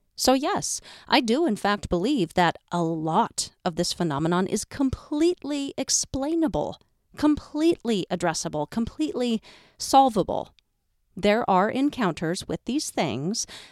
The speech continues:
that are originating from our own minds and therefore can be addressed and put to bed. Period. Full stop. But due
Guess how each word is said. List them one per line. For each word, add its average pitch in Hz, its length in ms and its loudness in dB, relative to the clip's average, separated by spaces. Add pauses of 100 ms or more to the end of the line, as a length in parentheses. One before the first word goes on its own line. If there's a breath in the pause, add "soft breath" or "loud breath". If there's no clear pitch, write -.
that 196 140 4
are 214 180 6
originating 202 540 0
from 170 180 0
our 175 160 0
own 175 160 2
minds 214 480 0
and 180 260 0
therefore 175 380 0
can 196 160 -2
be 214 140 0
addressed 196 500 -4
and 226 140 0
put - 140 -4
to 311 80 0
bed. 349 220 0 (460)
Period. 294 440 0 (200)
Full 262 280 2
stop. - 400 -4 (960)
But - 340 -2 (1080)
due 240 460 0